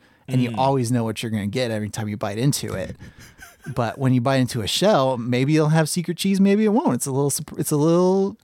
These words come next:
Speaker 1: food surprise.
Speaker 2: Mm. I, you are making a compelling argument for the shell. Carol in the chat says farfalle or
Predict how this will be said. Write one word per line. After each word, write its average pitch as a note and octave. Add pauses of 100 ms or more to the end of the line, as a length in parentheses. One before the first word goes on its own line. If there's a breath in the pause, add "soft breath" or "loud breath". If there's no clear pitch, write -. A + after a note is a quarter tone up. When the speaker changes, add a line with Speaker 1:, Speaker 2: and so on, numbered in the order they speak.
(100)
Speaker 1:
food -
surprise. -
Speaker 2:
Mm. C3 (460 loud breath)
I, D#3+ (100)
you F3
are F3+
making F#3+
a A3
compelling E3+
argument B2
for A2+
the G2
shell. A1+
Carol F3
in E3+
the D3+
chat A#2+ (100)
says G#2+
farfalle F2+
or F2